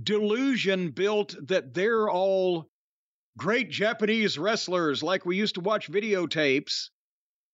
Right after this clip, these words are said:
and we take all of our, you know, ideas and our concepts from them or whatever. So he decided when they opened the company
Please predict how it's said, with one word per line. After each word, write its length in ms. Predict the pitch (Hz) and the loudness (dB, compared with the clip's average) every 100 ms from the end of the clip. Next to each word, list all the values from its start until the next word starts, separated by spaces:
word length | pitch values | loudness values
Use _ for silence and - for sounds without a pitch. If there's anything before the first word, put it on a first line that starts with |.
| - | -2
and 220 | 180 190 | -2 0
we 120 | 196 | -2
take 300 | 196 208 214 | 0 -2 0
all 200 | 196 202 214 | 0 0 0
of 100 | 170 | 0
our, 400 | 175 160 143 127 _ _ _ _ _ _ _ _ _ | 2 2 0 -2 _ _ _ _ _ _ _ _ _
you 160 | 151 170 | -2 2
know, 180 | 185 180 | 2 2
ideas 580 | 190 190 180 202 202 165 | 2 2 2 2 0 0
and 80 | |
our 100 | 165 | -2
concepts 640 | 147 185 208 - 190 165 - | 0 0 0 0 0 -2 -2
from 180 | 151 | -2
them 220 | 175 226 214 | 0 2 0
or 60 | |
whatever. 520 | 151 156 135 123 156 | 0 0 0 0 0
So 220 | 185 190 175 | 0 0 0
he 240 | 196 240 | 0 0
decided 640 | 220 - 190 165 147 170 185 | 0 0 0 0 0 0 0
when 160 | 190 | 0
they 160 | 180 175 | 0 0
opened 280 | 202 185 151 | -2 -2 -4
the 60 | |
company 720 | - 175 214 190 131 101 120 | -2 -2 0 0 2 2 0